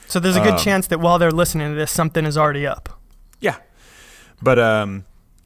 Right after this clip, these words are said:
Speaker 2: tomorrow, uh, I'm going to a, uh, a stone yard, um, and I'm looking for sort of, uh, it's, like, a place that does, like, high-end countertops all out of, like, natural stone. And so they have, like,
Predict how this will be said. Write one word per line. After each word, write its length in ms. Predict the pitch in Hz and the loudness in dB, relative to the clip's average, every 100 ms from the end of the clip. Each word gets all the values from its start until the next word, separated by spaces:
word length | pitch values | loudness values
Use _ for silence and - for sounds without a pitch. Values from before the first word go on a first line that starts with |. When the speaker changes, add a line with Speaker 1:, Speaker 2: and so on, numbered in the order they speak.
| _ | _
Speaker 2:
tomorrow, 800 | - 120 139 156 107 98 127 175 - | -8 -2 2 2 2 -2 -6 -10 -8
uh, 400 | 104 92 90 90 | -6 -4 -6 -8
I'm 180 | 107 101 | -8 -8
going 460 | - 95 95 98 | -8 -6 -6 -8
to 460 | 95 - 101 90 - - | -10 -10 -8 -6 -8 -10
a, 560 | 95 90 87 90 90 - _ _ _ _ - _ - | -10 -8 -10 -12 -14 -18 _ _ _ _ -20 _ -18
uh, 340 | 113 101 92 - | -14 -12 -12 -8
a 60 | |
stone 400 | - - 123 110 | -8 -2 -2 -2
yard, 300 | 92 82 - _ - | -4 -8 -12 _ -14
um, 540 | - 90 85 82 85 87 - - _ _ _ - | -10 -8 -8 -10 -12 -16 -20 -20 _ _ _ -10
and 380 | 107 90 87 87 | -6 -6 -6 -6
I'm 140 | 95 | -6
looking 340 | 95 110 107 98 | -6 -6 -6 -8
for 340 | - 95 90 | -8 -6 -6
sort 200 | - 101 | -6 -6
of, 200 | 87 - - | -6 -8 -12
uh, 320 | 92 82 80 - | -10 -8 -10 -12
it's, 180 | - 95 | -14 -10
like, 140 | 104 98 | -10 -10
a 60 | |
place 300 | - 120 113 | -6 -6 -6
that 120 | 107 - | -8 -6
does, 220 | 101 - | -4 -4
like, 140 | 95 | -10
high-end 760 | - 101 98 98 95 87 85 - | -8 -6 -4 -6 -6 -8 -12 -16
countertops 800 | - 107 98 92 - 82 - - | -8 -6 -6 -6 -6 -6 -8 -6
all 280 | 95 90 85 | -4 -2 -4
out 140 | 82 85 | -6 -8
of, 140 | 82 | -8
like, 320 | 82 85 - _ | -10 -12 -16 _
natural 460 | 101 90 76 - 87 | -8 -6 -6 -8 -8
stone. 480 | - - 87 73 - _ _ _ _ _ | -6 -6 -6 -8 -12 _ _ _ _ _
And 180 | - 92 | -12 -10
so 80 | - | -6
they 120 | 85 | -6
have, 160 | 90 78 | -6 -6
like, 180 | 71 | -8